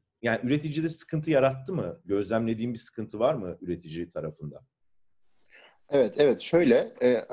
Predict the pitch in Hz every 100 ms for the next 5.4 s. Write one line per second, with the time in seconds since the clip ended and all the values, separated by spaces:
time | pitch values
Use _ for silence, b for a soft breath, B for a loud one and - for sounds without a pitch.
0 | 135 123 135 156 170 170 147 - 135 135
1 | 135 127 - 120 139 156 - 123 - 120
2 | 113 110 95 139 147 - 110 101 98 98
3 | 98 98 110 139 - _ - 110 104 101
4 | 95 87 78 - - _ _ _ _ -
5 | - 131 131